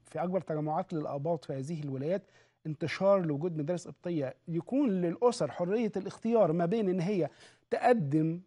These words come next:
لأولادها في هذه المدارس حفاظا عليهم من الانحرافات الأخلاقية والتعليم الغير متفقة مع مسيحيتنا في المدارس الأخرى،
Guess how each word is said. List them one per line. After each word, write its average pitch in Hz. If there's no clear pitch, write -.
لأولادها 185
في 175
هذه 170
المدارس 185
حفاظا 196
عليهم 190
من 170
الانحرافات 170
الأخلاقية 165
والتعليم 165
الغير 180
متفقة 175
مع 156
مسيحيتنا 156
في 147
المدارس 156
الأخرى، 226